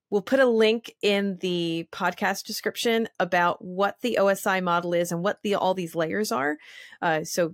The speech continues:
don't worry, you can read more about that. I don't wanna go deep down into some very, very basic stuff, but this is at the very, very top of your networking model on the application layer. We're talking with layer seven. I don't know how far down the layers they go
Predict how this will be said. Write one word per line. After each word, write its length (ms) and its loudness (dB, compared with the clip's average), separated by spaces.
don't 220 2
worry, 320 4
you 240 -6
can 240 -2
read 240 2
more 240 0
about 260 0
that. 240 0
I 80 0
don't 140 0
wanna 160 -2
go 240 -2
deep 220 -6
down 240 0
into 180 -6
some 280 -4
very, 200 2
very 220 -2
basic 540 -4
stuff, 480 -4
but 160 0
this 200 2
is 140 2
at 180 2
the 100 -4
very, 220 4
very 220 2
top 380 0
of 100 -4
your 140 -2
networking 440 -4
model 400 -4
on 100 0
the 120 0
application 720 -2
layer. 340 -6
We're 120 -4
talking 440 -8
with 200 -4
layer 280 -4
seven. 400 -4
I 80 -2
don't 140 0
know 80 0
how 140 -2
far 360 0
down 380 0
the 80 -6
layers 480 -2
they 160 -2
go 380 -2